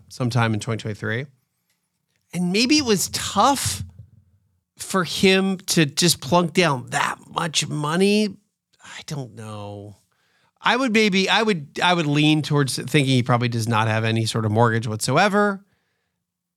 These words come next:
But he may. He may for, there are other reasons to have a, a mortgage to, to some extent, and that's, maybe we need to do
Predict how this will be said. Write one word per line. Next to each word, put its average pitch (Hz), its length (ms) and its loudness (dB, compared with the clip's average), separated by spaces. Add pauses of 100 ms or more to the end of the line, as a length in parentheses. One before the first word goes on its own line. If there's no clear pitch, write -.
(120)
But 262 180 2
he 254 240 0
may. 247 540 4
He 160 260 -6
may 180 400 4
for, - 340 -4
there 156 220 0
are 170 60 6
other 196 180 4
reasons 147 460 2
to 135 100 2
have 120 500 2 (380)
a, 131 140 -10 (120)
a 131 120 -4
mortgage 127 640 -6 (220)
to, 135 200 -8
to 139 200 -12
some 139 180 -4
extent, 143 420 0
and 120 140 2
that's, 127 320 0
maybe 123 300 -4
we 123 120 -2
need 120 160 -4
to 107 80 -8
do 113 320 -6